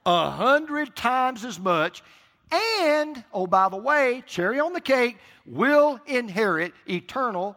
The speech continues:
life." Now, I'll do a little math calculation. Do you know what a hundred times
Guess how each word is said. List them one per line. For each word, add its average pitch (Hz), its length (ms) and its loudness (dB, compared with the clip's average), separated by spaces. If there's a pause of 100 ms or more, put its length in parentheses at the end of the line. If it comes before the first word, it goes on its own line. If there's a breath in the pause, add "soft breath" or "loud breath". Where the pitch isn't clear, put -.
life." 240 460 2
Now, 175 340 2 (100)
I'll 151 120 0
do 185 100 -6
a 190 40 -4
little 202 140 -4
math 277 280 0
calculation. 160 580 -4 (460 loud breath)
Do 143 120 -8
you 359 200 0
know 381 180 2
what 311 260 4
a 208 100 -2
hundred 269 480 -4
times 254 480 0